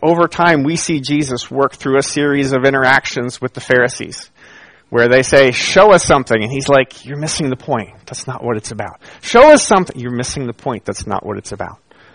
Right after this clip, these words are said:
And then this is actually in the middle of a section where we are this morning, where Jesus demonstrates his supreme power over nature, over sickness, over death, and over demons.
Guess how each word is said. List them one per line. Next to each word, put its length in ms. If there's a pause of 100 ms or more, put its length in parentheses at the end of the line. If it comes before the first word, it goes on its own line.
(760)
And 140
then 220
this 240
is 100
actually 420
in 140
the 60
middle 280
of 100
a 40
section 460
where 120
we 140
are 140
this 240
morning, 260
where 80
Jesus 460
demonstrates 680
his 160
supreme 680
power 560 (680)
over 320
nature, 680
over 260
sickness, 720
over 300
death, 540 (440)
and 140
over 240
demons. 580